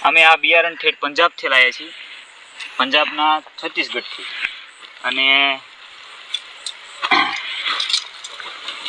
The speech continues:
જો હું પહેલાં ઢાંકી દઉં. આ બિયારણ અમે પંજાબથી લાવ્યા છીએ, છત્તીસગઢ, છત્તીસગઢથી. અ, અ, રવિ નામનું સીડ છે, કંપની નામ છે, અને,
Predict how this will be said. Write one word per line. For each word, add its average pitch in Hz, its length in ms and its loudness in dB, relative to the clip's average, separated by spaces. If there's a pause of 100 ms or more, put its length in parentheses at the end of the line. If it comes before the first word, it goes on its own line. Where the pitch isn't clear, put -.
(180)
જો 135 80 6
હું 139 100 6
પહેલાં 135 240 4
ઢાંકી 113 220 -4
દઉં. - 140 -12 (3500)
આ 147 120 10
બિયારણ 175 360 6
અમે 175 140 -4
પંજાબથી 170 560 4
લાવ્યા 156 200 8
છીએ, - 140 -8 (100)
છત્તીસગઢ, 135 320 -2 (180)
છત્તીસગઢથી. 160 600 -2 (720)
અ, 131 40 6 (360)
અ, 127 260 6
રવિ 156 440 4 (380)
નામનું 135 380 2
સીડ 151 240 4
છે, 135 300 2
કંપની 139 340 2
નામ 117 200 0
છે, 139 180 -4
અને, 117 600 2